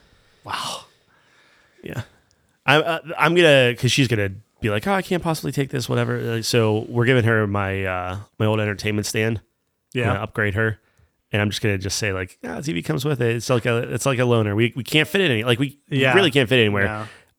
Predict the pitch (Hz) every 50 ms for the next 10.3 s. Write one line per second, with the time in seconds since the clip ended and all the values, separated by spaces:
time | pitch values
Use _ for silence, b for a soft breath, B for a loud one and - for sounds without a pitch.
0 | _ 135 143 160 170 165 - - 131 - - 127 123 123 120 - - 120 120 120
1 | 120 113 - - - - - - 120 110 110 110 107 101 95 - - 101 95 95
2 | - 110 104 95 - - 101 95 95 98 101 104 107 - - _ _ _ 113 101
3 | 110 110 117 104 - - - 117 104 95 98 139 147 156 143 127 120 117 113 -
4 | 110 101 98 104 - 110 107 104 110 110 110 107 104 98 95 90 - - _ _
5 | _ _ _ _ _ - 107 101 101 92 - 107 98 101 98 98 92 101 98 95
6 | 90 - 101 98 90 92 92 95 95 92 - 98 92 90 92 92 90 87 - -
7 | - 101 98 98 90 92 - 107 98 90 90 - - 95 87 87 85 101 98 -
8 | - - 95 92 90 92 92 90 90 87 87 113 113 110 107 104 b b b b
9 | b b b b b _ _ 107 104 104 101 98 101 - - - 170 175 170 156
10 | 143 - - - - -